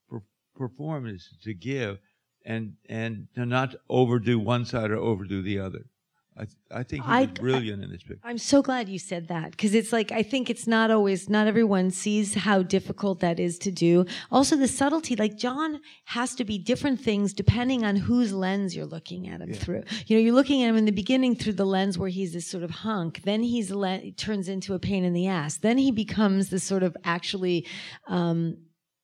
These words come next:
Speaker 2: then he becomes a failure. Then he becomes sort of a success when you see this guy coming up and asking him to sign his book. So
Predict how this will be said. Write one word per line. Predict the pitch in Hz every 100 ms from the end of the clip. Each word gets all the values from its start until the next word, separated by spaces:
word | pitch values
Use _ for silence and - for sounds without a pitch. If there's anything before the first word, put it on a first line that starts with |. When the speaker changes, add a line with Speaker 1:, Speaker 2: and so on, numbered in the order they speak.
| -
Speaker 2:
then | 247 240
he | 269
becomes | 233 - 226 214 180 -
a |
failure. | - - 220 233 196 175
Then | 208
he | 269
becomes | 269 262 240 220
sort | 214 214
of | 185
a |
success | 175 185 - 254 240 190 -
when |
you | 190
see | 185 208
this | 196 185 -
guy | 208 190
coming | 196 - 196 185
up | 180
and | 190
asking | 175 180 - 196
him | 185
to | 180
sign | 175 175 170
his | 180 165
book. | - 240 233
So | - 214